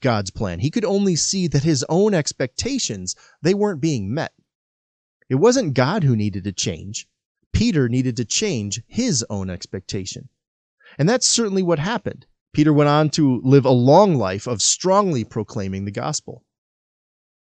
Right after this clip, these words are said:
And I would encourage you to spend some time thinking about expectations and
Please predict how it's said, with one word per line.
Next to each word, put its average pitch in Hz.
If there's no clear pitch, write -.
And 151
I 190
would 226
encourage 208
you 175
to 143
spend 196
some 143
time 156
thinking 180
about 143
expectations 135
and 135